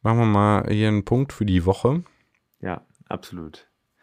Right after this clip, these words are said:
Speaker 1: Okay.
Speaker 2: Ich habe das Gefühl, jetzt ist es auch wirklich Schluss. Fini, würde ich sagen. Es ist vorbei. Ach, stopp. Jetzt fällt mir noch was. Jetzt fällt's mir wieder ein.
Speaker 1: Mhm.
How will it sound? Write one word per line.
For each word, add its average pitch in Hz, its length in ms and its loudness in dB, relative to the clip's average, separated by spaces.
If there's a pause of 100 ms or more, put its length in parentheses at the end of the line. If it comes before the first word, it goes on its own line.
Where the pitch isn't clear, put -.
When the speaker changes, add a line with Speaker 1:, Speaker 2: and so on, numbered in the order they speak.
Speaker 1:
Okay. - 180 0
Speaker 2:
Ich - 60 -12
habe 80 120 -2
das 87 180 -10
Gefühl, 98 680 -4 (120)
jetzt - 460 -8
ist 85 220 -14
es - 120 -16
auch - 200 -16
wirklich - 480 -18 (120)
Schluss. - 600 -6 (520)
Fini, 135 640 4
würde 90 160 0
ich 85 100 -8
sagen. 90 460 0
Es - 120 -14
ist - 340 -8
vorbei. 90 720 -6 (360)
Ach, 160 340 0 (120)
stopp. - 580 -4
Jetzt 98 180 -4
fällt 117 180 0
mir 104 100 -2
noch 98 120 -2
was. 95 120 -6
Jetzt 160 280 2
fällt's 123 220 0
mir 104 100 -2
wieder 90 180 -2
ein. 82 180 -6
Speaker 1:
Mhm. 87 400 2